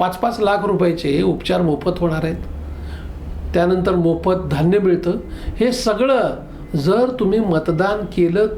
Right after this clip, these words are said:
तर मिळेल. मतदान न करता अधिकार तर सगळे पाहिजेत, पण कर्तव्य आपले काय आहे त्याची जाणीव लोकांना नाही.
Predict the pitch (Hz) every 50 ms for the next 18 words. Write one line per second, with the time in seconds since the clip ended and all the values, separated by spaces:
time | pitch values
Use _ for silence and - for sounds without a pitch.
0 | - - 208 220 254 269 262 240 202 175 160 151 139 127 131 127 - - - -
1 | - - - - - 165 160 160 180 180 180 220 214 196 233 247 269 277 262 240
2 | 233 254 302 320 311 - 285 240 220 - - 233 226 233 - 165 160 156 160 190
3 | 185 190 220 233 254 262 254 285 320 320 - - 254 208 208 220 208 185 - -
4 | 160 147 143 131 127 147 175 208 247 262 - - - - - - - - - -
5 | - - - 175 165 165 - - - - 180 190 196 190 196 - 262 277 262 254
6 | 262 262 240 226 226 - 208 208 208 202 196 175 175 175 170 160 156 156 165 202
7 | 226 226 - 175 156 147 - - 202 180 151 - - 143 139 147 160 190 240 247
8 | 208 175 165 165 - 170 156 156 151 147 139 131 120 123 135 175 214 240 262